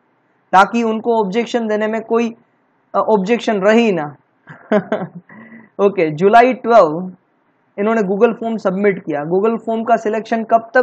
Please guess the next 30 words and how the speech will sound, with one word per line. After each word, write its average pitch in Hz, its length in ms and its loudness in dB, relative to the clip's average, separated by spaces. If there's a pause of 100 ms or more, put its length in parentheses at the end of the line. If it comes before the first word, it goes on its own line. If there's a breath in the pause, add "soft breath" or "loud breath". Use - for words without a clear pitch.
हो 226 100 0
जाना 233 220 2
चाहिए 220 320 -4
था? 214 360 -6 (960)
एक 262 240 8
महीने 214 280 0
के 196 120 -2
अंदर, 160 260 -4
यानी 190 280 -2
अगस्त 226 760 2
ट्वेल्व 233 240 0
से 190 160 -2
पहले। 139 360 -4 (460)
तो 202 60 -4
अगस्त 214 600 4
सेवन 233 520 0
को 226 400 0 (240)
इनका 196 240 -2
Google 180 420 0
फॉर्म 196 200 -4
सिलेक्ट 190 480 -2
हो 156 160 -6
गया। 147 180 -6 (440)
तो - 100 -4
well 208 180 6
within 208 340 0
the 180 140 -4 (320)
timeline। 151 400 -4 (1700)
फिर 277 180 2
Google 233 360 4